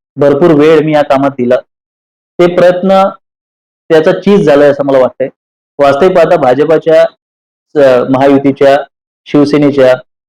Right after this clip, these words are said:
आणि, अ, अजित पवार गट, राष्ट्रवादी काँग्रेसच्या ह्या यशामध्ये माझं काही योगदान नाहीये.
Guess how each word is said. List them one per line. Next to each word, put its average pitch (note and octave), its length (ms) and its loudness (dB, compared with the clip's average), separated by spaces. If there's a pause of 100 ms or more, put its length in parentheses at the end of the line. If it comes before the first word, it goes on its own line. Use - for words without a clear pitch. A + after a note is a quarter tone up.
(580)
आणि, C#3 460 0 (300)
अ, C#3+ 80 -4 (840)
अजित C#3+ 180 0
पवार D3+ 240 0
गट, C#3 180 0 (200)
राष्ट्रवादी C#3 400 -2
काँग्रेसच्या B2+ 420 -2
ह्या C#3+ 360 0
यशामध्ये B2+ 460 -4 (440)
माझं C#3+ 280 0
काही E3+ 160 2
योगदान C#3+ 340 0
नाहीये. A#2 220 -8